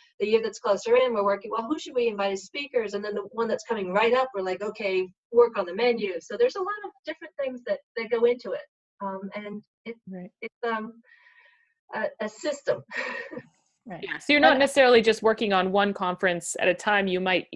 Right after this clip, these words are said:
Speaker 2: actually be kind of simultaneously planning for two years ahead and now and kind of toggling back and
Speaker 1: We,
Speaker 2: forth
Speaker 1: we should
Speaker 2: a
Speaker 1: be
Speaker 2: little bit.
Speaker 1: working on three at a time if we're lucky, yes. <laughs>
Speaker 3: Yeah.
Speaker 2: Yeah, yeah.
Speaker 3: We're, we're working on about three at a time. The other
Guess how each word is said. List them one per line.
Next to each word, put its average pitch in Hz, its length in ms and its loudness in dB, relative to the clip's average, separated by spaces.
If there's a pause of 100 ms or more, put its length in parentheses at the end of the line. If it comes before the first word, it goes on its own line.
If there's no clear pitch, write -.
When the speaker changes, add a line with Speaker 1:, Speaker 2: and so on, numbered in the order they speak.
Speaker 2:
actually 185 320 0
be 170 120 -4
kind 185 200 -6
of 170 80 -4
simultaneously 175 760 -4
planning 170 480 -4
for 175 80 -8
two 233 140 -4
years 202 260 2
ahead 180 380 0
and 160 100 -2
now 180 360 2
and 156 200 -4
kind 165 220 -6
of 147 160 -12
toggling 160 420 -4
back 151 240 0
and 233 80 0
Speaker 1:
We, 277 80 4
Speaker 2:
forth 160 240 0
Speaker 1:
we 247 200 4
should 247 180 0
Speaker 2:
a - 20 -2
Speaker 1:
be 170 80 8
Speaker 2:
little 196 140 8
bit. 247 80 8 (100)
Speaker 1:
working 269 60 0
on 262 200 2
three 262 240 8
at 294 60 2
a - 20 2
time 185 360 2
if 175 100 -4
we're 196 80 2
lucky, 180 300 0
yes. 165 380 0
<laughs> - 40 -8
Speaker 3:
Yeah. 202 240 -4
Speaker 2:
Yeah, 165 220 2 (180)
yeah. 180 220 0
Speaker 3:
We're, 247 340 4
we're 262 220 6
working 277 400 0
on 233 100 -2
about 214 320 2
three 233 160 2
at 214 80 0
a - 20 -10
time. 214 220 -6
The 226 140 -4
other 311 320 0